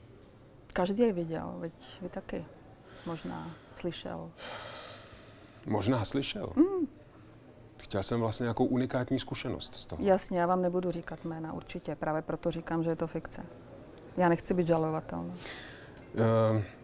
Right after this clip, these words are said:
Speaker 2: co si vlastně slibujete od té knížky? Jako kromě toho, že se bude prodávat prostě a tak dále, nevím, jestli jste s ní spokojená a tak, a tak podobně, jako s tou
Speaker 1: To
Speaker 2: výslednou
Speaker 1: těžko
Speaker 2: podobou?
Speaker 1: říct, jako zda autor je spokojený se svojí knížkou. Já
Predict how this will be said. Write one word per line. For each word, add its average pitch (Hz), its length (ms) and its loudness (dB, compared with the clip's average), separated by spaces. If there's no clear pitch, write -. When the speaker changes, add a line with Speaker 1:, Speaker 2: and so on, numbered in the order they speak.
Speaker 2:
co - 120 2
si 269 120 4
vlastně 233 300 6
slibujete 101 540 4
od 87 100 2
té 87 120 0
knížky? - 460 -4
Jako 117 180 4
kromě 95 240 2
toho, 98 140 4
že - 60 2
se 92 60 2
bude 98 140 4
prodávat 113 460 6
prostě 92 340 2
a 87 180 6
tak 87 180 0
dále, 101 380 6
nevím, 90 220 0
jestli 85 200 -2
jste - 160 -2
s - 60 -2
ní 85 80 0
spokojená 101 540 2
a 85 120 -2
tak, 87 180 0
a - 20 -8
tak - 140 0
podobně, 107 360 4
jako 113 200 0
s - 80 -6
tou 107 60 4
Speaker 1:
To 98 60 2
Speaker 2:
výslednou 107 300 4
Speaker 1:
těžko 202 200 8
Speaker 2:
podobou? 214 240 10
Speaker 1:
říct, - 200 6
jako 185 420 10
zda 175 160 8
autor 175 260 10
je 190 60 8
spokojený 180 440 6
se 175 60 6
svojí 190 240 4
knížkou. 196 480 2
Já 190 300 10